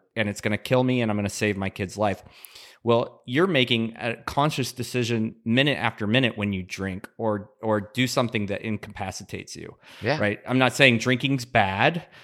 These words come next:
Speaker 1: I'm just saying that, um, out of control, y-, you are losing control of the, the way that you can respond, and y-, who, no one needs to live with that.
Speaker 2: Oh, yeah.
Speaker 1: Um,
Speaker 2: That's
Speaker 1: so to
Speaker 2: awesome.
Speaker 1: wrap,
Speaker 2: I love that quote.
Speaker 1: yeah,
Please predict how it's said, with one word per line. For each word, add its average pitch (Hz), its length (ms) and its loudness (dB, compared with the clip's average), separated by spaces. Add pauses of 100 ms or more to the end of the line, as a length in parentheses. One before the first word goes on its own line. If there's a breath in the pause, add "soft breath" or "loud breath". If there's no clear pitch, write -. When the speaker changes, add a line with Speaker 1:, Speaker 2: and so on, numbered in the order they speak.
(120 soft breath)
Speaker 1:
I'm 113 120 0
just 104 220 -6
saying 110 340 0
that, 104 360 -4
um, 104 380 -8
out 110 160 -4
of 104 80 -4
control, 110 580 2
y-, - 360 -16
you 131 260 -2
are 135 160 4
losing 120 460 0
control 107 420 -2
of 98 140 -4
the, 110 200 -4
the 107 160 -6
way 101 160 0
that 104 120 -6
you 104 100 -10
can 101 140 -12
respond, 120 480 0
and 101 100 -4 (500 loud breath)
y-, - 160 -16
who, 139 140 0
no 127 220 2
one 110 120 4
needs 98 200 -4
to 98 80 -6
live 90 180 -8
with 95 160 -6
that. 80 220 -12 (500)
Speaker 2:
Oh, 120 120 6
yeah. 101 220 8
Speaker 1:
Um, 135 220 2 (280)
Speaker 2:
That's 151 180 6
Speaker 1:
so 90 40 -4
to 104 60 6 (140)
Speaker 2:
awesome. 92 180 2
Speaker 1:
wrap, 151 200 6 (280)
Speaker 2:
I 117 60 0
love 113 240 4
that 95 160 2
quote. 156 120 4
Speaker 1:
yeah, 151 140 2